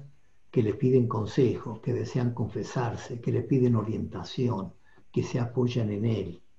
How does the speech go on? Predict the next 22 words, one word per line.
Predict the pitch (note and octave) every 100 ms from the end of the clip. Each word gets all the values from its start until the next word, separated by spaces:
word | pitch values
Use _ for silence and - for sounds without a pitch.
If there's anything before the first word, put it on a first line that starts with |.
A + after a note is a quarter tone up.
| - - - - - - -
con | B2+
la | A#2 A2+
cual | C3 B2+
él | C3+
comparte | - A#2 A2+ A2 C3+ C#3 - C3+ A2
la | G#2
vida | C3 D3 A2
de | F#2+
todas | - G#2 G2+
estas | -
personas. | - A2 - A2 A2 - - - - - - - -
En | C3+
Milwaukee | B2+ B2+ C3 E3 - E3+ F3 - - -
no | C3+
tiene | A#2+ D3+ D3
con | C#3+ A#2
quién | A#2 D3+
celebrar | C#3+ B2+ A2+ A2 B2+ C#3+ - B2
la | A2+
misa | B2 B2 B2
del | G#2+
domingo. | G#2 A2 A2 G2+ F2 -